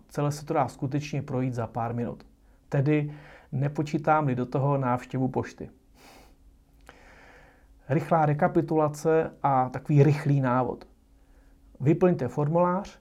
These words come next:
vytiskněte jej, jděte na poštu, ověřte svůj podpis, udělejte z něho elektronickou konverzi a požádejte, aby dokument odeslali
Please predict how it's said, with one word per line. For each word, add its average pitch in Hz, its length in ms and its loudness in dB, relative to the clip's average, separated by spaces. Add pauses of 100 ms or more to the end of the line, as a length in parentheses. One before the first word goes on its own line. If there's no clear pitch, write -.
(140)
vytiskněte 156 720 -2
jej, 156 300 -2
jděte 139 280 0
na 123 120 -4
poštu, 143 680 -6 (420)
ověřte 135 480 0
svůj 113 220 -6
podpis, 156 800 -6
udělejte 147 460 0
z 127 80 -2
něho 123 340 -4 (100)
elektronickou 139 640 -2
konverzi 143 680 -2
a 120 80 -10
požádejte, 139 840 -2 (540)
aby 143 220 0
dokument 139 600 -2
odeslali 127 720 -4